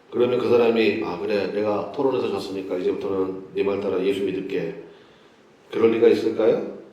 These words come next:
네, 없어요. 어, 예수 믿는 것들은 말만 잘한다 그러지, 예, 절대로 <clears throat> 그러니까 뭐 격분에 의해 가지고, 그 다음에 어떤 이론을 가지고,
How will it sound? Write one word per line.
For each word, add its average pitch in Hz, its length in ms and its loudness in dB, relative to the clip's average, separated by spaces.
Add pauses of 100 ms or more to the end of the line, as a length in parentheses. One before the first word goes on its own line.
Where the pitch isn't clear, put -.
(260)
네, - 100 -18
없어요. - 340 -12
어, 95 880 -20
예수 110 180 -10
믿는 107 180 -4
것들은 98 320 -6
말만 104 300 -4
잘한다 98 320 -2
그러지, - 600 -2 (600)
예, 90 140 -14
절대로 - 760 0
<clears throat> - 440 -6 (680)
그러니까 82 220 -12
뭐 82 180 -14
격분에 120 960 2
의해 - 300 4
가지고, 95 420 2
그 98 220 -6
다음에 92 400 -2 (560)
어떤 95 380 -4
이론을 127 420 6
가지고, 85 540 -4